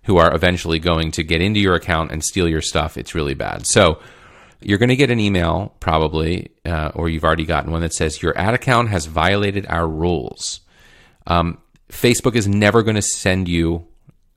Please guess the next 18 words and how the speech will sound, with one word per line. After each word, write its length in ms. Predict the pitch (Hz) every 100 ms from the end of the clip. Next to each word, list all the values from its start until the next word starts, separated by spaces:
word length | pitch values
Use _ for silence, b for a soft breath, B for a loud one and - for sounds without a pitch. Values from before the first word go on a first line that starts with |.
| -
an 180 | 95 107
email 340 | 107 90 80
that 140 | 85 80
says, 300 | - 82 -
"Your 160 | 82 -
ad 160 | 85
account 340 | 90 - 90 87
has 160 | 87
violated 600 | 78 76 85 82 85 82
our 160 | 78 78
rules." 420 | 82 85 82 82 B B B B -
And 440 | 95 90 87 85 -
they're 120 | 104
never 360 | 101 107 127 131
gonna 320 | 117 104 101 -
just 240 | 101 -
say, 180 | - 90
"Hi," 640 | 90 160 160 143 123 123